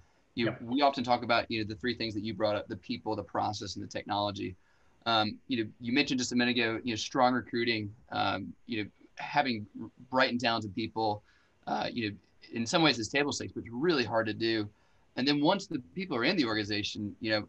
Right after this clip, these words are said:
Speaker 1: I, I thought we might touch on a couple of things that, of how we can invest in our people, um, and, and, and, you know, again, kind of if, if we've got folks on here that are in kind of a, a middle management or middle leadership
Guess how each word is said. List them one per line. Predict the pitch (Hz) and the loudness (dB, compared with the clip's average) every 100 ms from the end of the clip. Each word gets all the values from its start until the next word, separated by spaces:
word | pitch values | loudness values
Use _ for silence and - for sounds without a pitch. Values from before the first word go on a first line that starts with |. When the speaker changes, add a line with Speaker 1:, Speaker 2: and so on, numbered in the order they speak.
| - | -10
Speaker 1:
I, | - - | -14 -8
I | 123 | -2
thought | 117 | 0
we | |
might | 117 98 - | 0 -2 -2
touch | - 135 | -2 0
on | 127 | 0
a | 104 | 0
couple | 139 135 | -2 -4
of | - | -2
things | 117 107 | -2 0
that, | 113 101 | -4 -6
of | 101 98 | -8 -6
how | 120 127 | 2 2
we | 120 123 | 4 0
can | 123 | 0
invest | 104 104 110 - | -2 0 0 0
in | |
our | 107 | -4
people, | 95 110 - 107 101 - _ _ _ | -2 -6 -2 -4 -4 -10 _ _ _
um, | - 98 95 - - _ _ - | -2 0 0 -4 -12 _ _ -4
and, | 110 107 | -2 -2
and, | 110 104 - _ | -4 -4 -10 _
and, | 107 104 104 - 113 135 | -6 -6 -6 -10 -8 -4
you | 240 | -4
know, | 101 | -2
again, | 104 107 104 | -2 -4 -4
kind | 123 107 | -4 -4
of | 98 - _ | -4 -12 _
if, | - - 113 - - - | -14 -8 -8 -8 -20 -14
if | 117 | -10
we've | 120 | -2
got | 123 - | 0 0
folks | 117 107 - - | -4 -6 -8 -4
on | 117 110 | -2 0
here | 117 | -2
that | 110 | -2
are | 104 104 104 - _ _ - | -2 -2 -4 -10 _ _ -4
in | 113 107 | -2 -2
kind | 107 104 | 0 0
of | |
a, | 104 101 | 0 -2
a | 113 | -2
middle | 110 123 | 0 2
management | 117 123 123 110 117 110 117 | 4 4 4 2 0 -2 -4
or | 104 98 | -4 -4
middle | 107 110 104 | -4 -4 -2
leadership | 117 113 - 120 110 | 0 -2 0 0 -2